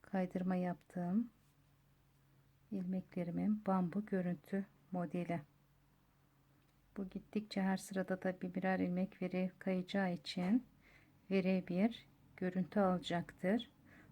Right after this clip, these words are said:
Hangisini yapmak isterseniz size kalmış bir durum. Umarım bu bambu modelimizi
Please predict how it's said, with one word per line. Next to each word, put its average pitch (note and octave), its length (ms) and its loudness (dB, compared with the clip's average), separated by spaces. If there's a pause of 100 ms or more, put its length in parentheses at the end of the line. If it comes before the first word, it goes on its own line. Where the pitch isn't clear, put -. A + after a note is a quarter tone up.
(140)
Hangisini G#3+ 480 2
yapmak F#3+ 380 -2
isterseniz F3+ 1000 -2 (1300)
size F#3+ 220 -2
kalmış F#3 640 -4
bir F#3 340 -6 (1500)
durum. F#3+ 420 0 (1200)
Umarım F#3 400 2
bu G3 160 0 (140)
bambu F#3+ 300 4
modelimizi F#3 760 2